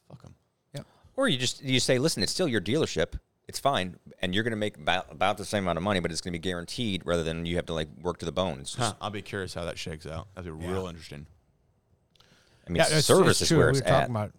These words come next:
Speaker 2: I mean, it's happening.
Speaker 1: I'd be
Speaker 2: It's,
Speaker 1: terrified
Speaker 2: it's in
Speaker 1: if I was
Speaker 2: motion
Speaker 1: those
Speaker 2: right now.
Speaker 1: guys.
Speaker 2: It's in motion.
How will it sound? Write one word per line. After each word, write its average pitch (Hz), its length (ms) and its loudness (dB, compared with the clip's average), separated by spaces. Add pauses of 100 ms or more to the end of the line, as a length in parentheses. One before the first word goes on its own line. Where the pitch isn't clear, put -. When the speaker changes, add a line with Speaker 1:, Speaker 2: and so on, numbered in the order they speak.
(120)
Speaker 2:
I 113 40 -20
mean, 101 140 -8
it's 98 140 -6
happening. 98 400 -2 (100)
Speaker 1:
I'd 95 80 -10
be 87 60 -8
Speaker 2:
It's, 98 120 -6
Speaker 1:
terrified 90 360 -2
Speaker 2:
it's - 80 0
in 127 80 2
Speaker 1:
if 120 80 2
I - 20 4
was 117 120 6
Speaker 2:
motion 104 180 0
Speaker 1:
those 104 80 2
Speaker 2:
right 110 80 -2
now. 76 120 -2
Speaker 1:
guys. 90 180 -6 (340)
Speaker 2:
It's - 100 -8
in 117 100 0
motion. 104 380 0